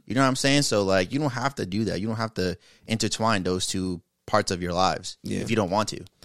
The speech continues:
Speaker 2: But Rory's basically using it at, now as a r-, press run for his album, which drops on Friday. <laughs> So
Speaker 1: That's fire.
Speaker 2: he's like, "Yo, you heard the news?" 'Cause, like, I think there was, like, con-, si-, kind of rumors swirling around. Uh,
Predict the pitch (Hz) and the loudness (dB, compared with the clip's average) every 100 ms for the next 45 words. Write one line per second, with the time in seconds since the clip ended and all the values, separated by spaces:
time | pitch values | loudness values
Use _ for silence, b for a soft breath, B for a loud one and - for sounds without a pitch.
0 | b b b 120 104 120 120 113 104 110 | b b b 2 8 12 12 10 8 4
1 | 110 - 107 104 101 104 101 101 - 85 | 4 2 4 4 4 2 2 2 0 0
2 | 85 107 107 101 98 98 98 98 90 87 | 2 4 6 4 2 2 2 2 0 -4
3 | - b b b _ _ _ _ _ - | -8 b b b _ _ _ _ _ -4
4 | 104 - - - 120 - 107 98 101 101 | 0 2 6 6 8 6 2 2 0 0
5 | 92 107 101 98 98 95 98 95 - 95 | 0 0 -2 -2 -4 -2 0 0 0 -2
6 | - 98 95 87 - _ - - _ _ | 0 2 2 -2 -6 _ -20 -20 _ _
7 | - - - - 170 123 - 101 - 107 | 4 8 8 10 8 6 0 -2 2 6
8 | 107 156 143 156 165 135 - _ _ _ | 6 6 6 8 8 6 0 _ _ _
9 | _ _ _ _ _ 117 120 143 190 185 | _ _ _ _ _ 2 8 10 12 12
10 | 156 151 - - 123 113 110 110 107 104 | 12 8 0 -2 0 4 4 2 0 0
11 | 101 - - 107 - 110 - - 104 98 | -2 -4 -4 -2 0 -2 -2 -2 -2 2
12 | 107 107 101 - 107 101 98 104 104 104 | 2 2 2 0 0 0 0 0 -2 -4
13 | b b b b - 120 113 | b b b b 0 4 6